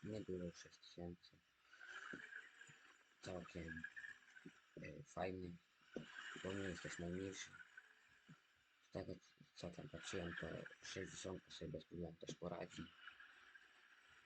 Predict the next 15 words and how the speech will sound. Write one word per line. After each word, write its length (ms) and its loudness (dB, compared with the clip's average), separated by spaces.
Także 300 2
nasze 240 4
gospodarstwo 580 2
się 180 0
pomału 400 4
rozwija. 440 0
A 80 4
na 160 6
razie 260 8
jeździmy 600 2
na 160 -6
takich 180 -12
maszynach, 480 -6
jakie 140 -6
mamy. 340 -2